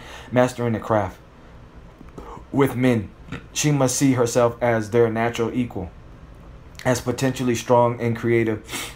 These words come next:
as they are, or even more so. With genuine self-confidence, she will,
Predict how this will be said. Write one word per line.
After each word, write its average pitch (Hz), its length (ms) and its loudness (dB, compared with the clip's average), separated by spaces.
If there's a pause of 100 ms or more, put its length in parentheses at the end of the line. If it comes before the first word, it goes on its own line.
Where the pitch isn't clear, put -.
(140)
as 113 300 2
they 117 180 4
are, 101 260 2 (600)
or 123 180 6
even 117 460 0 (720)
more 117 240 2
so. 95 340 -4 (240)
With 117 160 2
genuine 131 500 0
self-confidence, 120 800 0
she 123 200 0
will, 120 340 -2